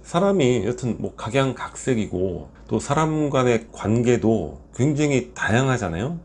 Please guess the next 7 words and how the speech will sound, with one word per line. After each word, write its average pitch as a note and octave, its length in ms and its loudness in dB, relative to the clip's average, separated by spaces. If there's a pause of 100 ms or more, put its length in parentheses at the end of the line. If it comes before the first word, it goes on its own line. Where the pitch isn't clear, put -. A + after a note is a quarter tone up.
(240)
일종의 A2+ 520 2
뭐 - 200 -6
성격 C#3+ 680 -4
궁합이라고도 A2 720 2
할 A#2+ 120 -6
수 - 160 -8
있는데, E2 580 -6